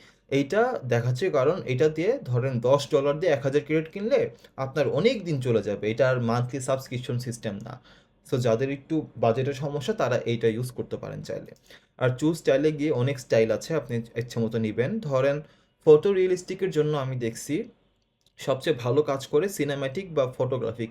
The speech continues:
এই দুইটা মডেল। So, আমি যদি সিনেম্যাটিক দেই, দিয়ে ধরেন আমি ড্রিমে চাপ দিব, এরপর ছবিটা জেনারেট হইতে থাকবে।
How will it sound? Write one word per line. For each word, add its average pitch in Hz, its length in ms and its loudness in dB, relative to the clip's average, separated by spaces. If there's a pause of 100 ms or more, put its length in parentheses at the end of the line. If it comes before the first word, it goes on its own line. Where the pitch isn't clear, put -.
এই 123 160 -2
দুইটা 113 280 -2
মডেল। 104 340 -2 (400)
So, 117 60 -2
আমি 113 180 0
যদি 120 100 -4
সিনেম্যাটিক 120 600 -6
দেই, 156 220 -2 (540)
দিয়ে 123 380 0 (200)
ধরেন 110 320 -2
আমি 107 240 -4
ড্রিমে 120 460 -2
চাপ 110 220 -4
দিব, - 220 -12 (480)
এরপর 117 320 4 (200)
ছবিটা 123 440 0
জেনারেট 110 420 -2
হইতে 107 160 -4
থাকবে। 113 380 -4